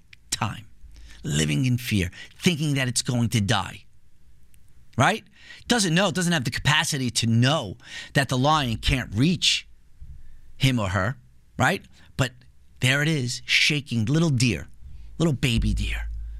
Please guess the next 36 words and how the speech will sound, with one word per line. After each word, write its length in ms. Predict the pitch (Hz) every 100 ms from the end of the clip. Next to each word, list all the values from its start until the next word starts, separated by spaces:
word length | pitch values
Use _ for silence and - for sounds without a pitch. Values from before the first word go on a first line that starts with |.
| - -
shaking 580 | - - 120 - 117
in 100 | 107
the 60 | 104
corner. 440 | - 85 90 - - - - -
You 120 | 117
think 200 | 117 220
that's 160 | 240 -
a 60 |
healthy 340 | 104 110 110 131
lifestyle? 540 | 90 107 - 123 127
You 80 | 127
think 240 | - 185
that 340 | 170 143 - 113
deer 200 | 120 127
is 120 | 120
gonna 160 | 123 110
live 220 | 110 123
a 60 |
long 320 | 113 113 123 123
time 360 | 117 120 147 - - - -
if 80 | 123
it's 180 | 120 -
constantly 800 | - - 143 135 - 151 135 139
living 380 | 123 123 135
in 320 | - 123 110 113
that 260 | 113 131 - - - -
environment? 580 | 131 120 113 120 135 151 - - - -
No. 120 | - - - - - - - - - - - - -
That's 200 | 190 -
how 300 | 208 170 135 - - - 151
a 40 |
majority 480 | 160 147 180 190 185
of 100 | -
people 420 | 190 - 110 90 - -
here 360 | - 226 175
today 600 | - - 190 185 131 71